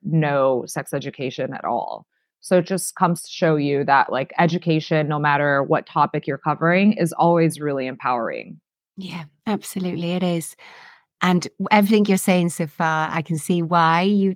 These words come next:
Speaker 2: started to blend not only your psychology and your university degree into your passion, but you really, you've really gone deep into intimacy as well. It's not just sex. And I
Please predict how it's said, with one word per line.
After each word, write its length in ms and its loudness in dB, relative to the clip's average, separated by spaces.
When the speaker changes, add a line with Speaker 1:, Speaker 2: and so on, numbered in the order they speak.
Speaker 2:
started 500 -2
to 320 0
blend 840 6
not 160 -2
only 240 2
your 540 2
psychology 760 -2
and 80 0
your 80 2
university 600 -2
degree 440 0
into 200 -2
your 80 -2
passion, 720 -2
but 180 4
you 180 2
really, 540 4
you've 260 2
really 260 4
gone 220 4
deep 280 0
into 280 0
intimacy 560 0
as 120 -2
well. 220 4
It's 160 -6
not 300 2
just 400 -4
sex. 420 -4
And 60 -2
I 100 0